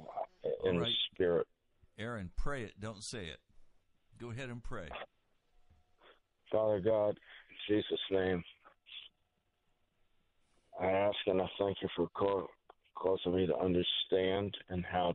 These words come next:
Speaker 1: to be a wa-, warrior in the spirit.
Speaker 2: Yes.
Speaker 1: How to, how to walk in the spirit, have no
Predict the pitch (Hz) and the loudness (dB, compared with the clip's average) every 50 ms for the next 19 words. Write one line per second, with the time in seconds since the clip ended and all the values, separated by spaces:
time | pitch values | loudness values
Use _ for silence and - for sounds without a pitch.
0 | - - - 78 76 73 - - _ _ _ - - - - _ _ _ - 90 | -2 0 0 0 0 0 -4 -10 _ _ _ -20 -20 -20 -20 _ _ _ 2 4
1 | 95 92 87 87 85 82 80 - - _ - 85 87 90 92 95 95 92 92 - | 4 6 6 4 4 4 2 2 0 _ -2 2 4 4 6 6 6 4 4 2
2 | - - - 90 85 82 80 - - - - - - - - 87 87 90 92 80 | 0 -4 -4 -2 0 0 0 0 0 0 0 -2 -4 -2 0 2 4 6 4 4
3 | - - _ - - - - _ _ _ _ _ _ _ _ - 90 85 80 78 | 2 0 _ -12 -14 -14 -16 _ _ _ _ _ _ _ _ -14 -12 -10 -10 -10
4 | 73 - - - - - - _ _ _ - - 92 92 92 87 78 - _ _ | -10 -10 -10 -12 -12 -14 -16 _ _ _ -4 -2 0 2 2 2 2 0 _ _
5 | _ _ _ - - - - - - - 82 95 95 92 87 87 82 87 92 95 | _ _ _ -20 -20 -20 -18 -18 -14 -4 0 2 2 4 4 4 4 4 4 2
6 | - - 101 98 101 95 - - - - - - 92 90 87 92 85 - _ _ | 0 -4 -4 -4 -2 -2 -2 -2 -4 -4 0 2 4 4 6 4 2 0 _ _
7 | _ _ - - 82 85 85 82 82 87 85 85 | _ _ -8 -4 -2 0 2 2 4 4 4 2